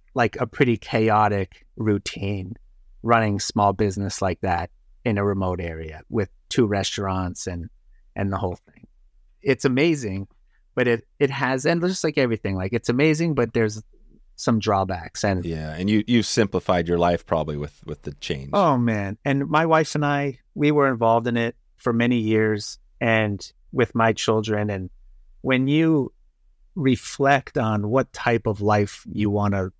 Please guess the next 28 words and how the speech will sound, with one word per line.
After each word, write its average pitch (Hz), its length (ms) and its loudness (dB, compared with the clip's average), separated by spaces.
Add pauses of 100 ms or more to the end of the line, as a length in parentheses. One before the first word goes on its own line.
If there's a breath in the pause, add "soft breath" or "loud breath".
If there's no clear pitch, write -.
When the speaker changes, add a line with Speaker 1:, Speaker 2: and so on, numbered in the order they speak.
Speaker 1:
provide, 92 600 -2
what 104 120 0
do 107 60 0
you 104 120 2
wanna 101 200 -2
do 104 180 0
with 98 200 -4
your 98 100 -8
time, 95 640 -6 (540)
what 131 280 2
did 143 120 4
I 127 100 6
love 110 300 2
about 98 380 0
it? - 140 -18 (360)
I 113 80 4
loved 110 220 2
the 101 160 -2
community 117 640 0
about 120 360 0
it. 127 120 -6 (260)
I 107 80 -2
loved 101 300 0
the 92 100 -6
fishing 110 460 -2
element 113 420 -2
about 110 360 -4
it. 104 160 -4